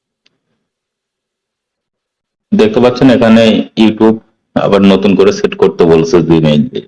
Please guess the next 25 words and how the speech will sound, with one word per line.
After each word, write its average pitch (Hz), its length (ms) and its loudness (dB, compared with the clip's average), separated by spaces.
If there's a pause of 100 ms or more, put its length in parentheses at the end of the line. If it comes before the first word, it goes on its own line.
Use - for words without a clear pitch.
(1400)
আবার 113 280 2 (120)
আপনি 113 220 0 (120)
যদি 107 180 2 (120)
গ্যালারিতে 104 400 0 (100)
প্রবেশ 113 260 2 (100)
করেন, 123 220 0 (520)
ঠিক 104 220 -2 (880)
তেমন 101 220 0 (100)
ভাবে 101 180 0 (100)
আপনার 92 220 -2 (100)
গ্যালারিতে - 440 0 (1700)
কোনো 117 180 2
কিছু 110 240 0
শো 101 80 0 (100)
করবে 90 320 0
না। 78 60 -6 (260)
যে 104 80 2 (200)
কাউকে 101 360 -2
এভাবে 98 260 -2 (100)
ফোন 98 140 -2 (100)
দিলে 110 240 0
সে - 80 -2 (160)
অবাক 85 260 2
হয়ে 78 180 -4
যাবে। 78 180 -12